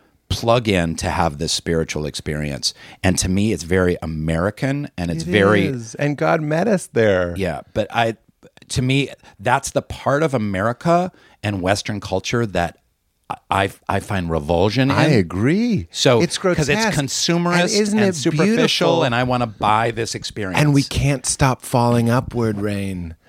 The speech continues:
Speaker 2: I'm not even saying just psychedelics. I'm saying we're all full of shit. I have that, that humbling with my practice all the time that I kid myself that I'm coming to God because I desire the truth.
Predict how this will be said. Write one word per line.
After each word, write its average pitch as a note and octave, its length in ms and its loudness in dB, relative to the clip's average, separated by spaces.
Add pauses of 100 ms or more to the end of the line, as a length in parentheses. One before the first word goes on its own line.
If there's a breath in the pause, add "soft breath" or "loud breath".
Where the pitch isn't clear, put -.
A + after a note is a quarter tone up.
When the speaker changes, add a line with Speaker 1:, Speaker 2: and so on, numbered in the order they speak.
Speaker 2:
I'm D#3+ 140 2
not G3 160 2
even F#3 240 2
saying D#3 840 0
just - 260 -2
psychedelics. B2+ 600 0 (220 loud breath)
I'm E3+ 120 4
saying F3+ 300 4
we're D#3 160 4
all D#3+ 340 2
full D3+ 280 2
of B2+ 100 4
shit. A#2+ 400 0
I - 120 -2
have F3+ 160 2
that, E3 180 4 (500 loud breath)
that C#3 200 4
humbling D3+ 500 4
with B2+ 140 4
my C3+ 100 4
practice C3+ 520 -2
all A#2+ 240 0
the A#2+ 100 0
time B2 320 0
that A#2 120 2
I A#2+ 120 4 (300 loud breath)
kid D#3+ 300 2
myself B2+ 540 2
that G#2+ 140 -2
I'm A2+ 100 -2
coming A#2 360 0
to G2+ 40 -4
God A2 260 0
because A2 240 -4
I G#2+ 120 2
desire G#2+ 420 2
the G2 100 0
truth. - 300 0